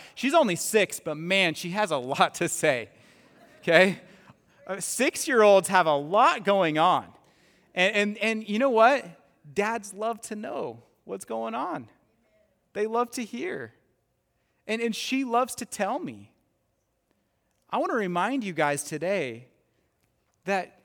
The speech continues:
you have a Father who delights in hearing from you. And you don't need to put on a show to get his attention. Blake doesn't need to sing and dance and wear a certain outfit and do all these crazy rituals in order for me to actually hear her.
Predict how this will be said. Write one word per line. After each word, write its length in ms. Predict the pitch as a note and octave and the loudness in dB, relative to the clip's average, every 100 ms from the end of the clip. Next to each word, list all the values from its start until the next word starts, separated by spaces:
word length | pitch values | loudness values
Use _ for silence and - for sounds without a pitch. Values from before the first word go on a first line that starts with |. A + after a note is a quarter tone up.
| _ | _
you 140 | F#3+ | -4
have 120 | D#4 | -4
a 80 | F#3+ | -4
Father 440 | D3 F3+ A3+ D#3 D3 | -8 -4 -4 -6 -8
who 220 | F3 F3 _ _ | -8 -10 _ _
delights 360 | E3 F#3 C#4+ | -8 -8 -8
in 80 | F3+ | -12
hearing 260 | E3+ C4 D#4+ | -10 -10 -10
from 220 | - B2 | -10 -10
you. 200 | G#2 G2 _ _ _ _ _ _ _ _ _ _ _ _ _ _ _ | -12 -16 _ _ _ _ _ _ _ _ _ _ _ _ _ _ _
And 120 | F#3+ | -4
you 80 | G#3 | 2
don't 140 | C4+ C4+ | 2 2
need 100 | C4 | 0
to 60 | |
put 180 | - B3 | 0 -2
on 160 | A#3+ A3 | -2 -4
a 40 | |
show 360 | - A#3+ C4+ F3 | -6 -4 -4 -4
to 80 | |
get 160 | D3 E3 | -6 -8
his 100 | E3+ | -8
attention. 480 | F#3 A3 C4+ - G2+ _ _ _ _ _ _ _ _ _ _ _ _ | -10 -12 -12 -14 -18 _ _ _ _ _ _ _ _ _ _ _ _
Blake 240 | F3 F#3+ A3 | 2 2 2
doesn't 240 | A#3+ A3+ | -2 -2
need 140 | A3 | -2
to 80 | G3 | -2
sing 420 | - F#3 F#3 G#3+ | -2 -2 -2 -4
and 120 | E3+ D3+ | -6 -4
dance 340 | D#3 F#3 F3 | -4 -4 -6
and 120 | D3+ | -4
wear 200 | D3 E3+ | 0 0
a 40 | F3 | -2
certain 340 | F3+ F#3 D#3+ | -4 -6 -2
outfit 460 | D#3+ F#3 - F#3+ D#3 | -2 -4 -6 -6 -6
and 160 | C3 - - - | -10 -12 -20 -2
do 180 | F3 | 4
all 160 | G3 F#3+ | 6 6
these 180 | F3+ D#3+ | 2 -2
crazy 480 | - F3+ F#3 F3+ D#3 | -2 -2 -2 -6 -10
rituals 600 | C#3+ F3+ - G3 D#3 D3 | -4 -4 -4 -4 -2 -2
in 80 | D3 | -4
order 180 | D3+ E3 | -4 -6
for 140 | - | -8
me 120 | E3 | -6
to 60 | D3+ | -2
actually 420 | D3 - - C3+ | -4 -6 -12 -12
hear 220 | A#2+ E3 | -8 -8
her. 200 | D#3+ A#2+ | -6 -8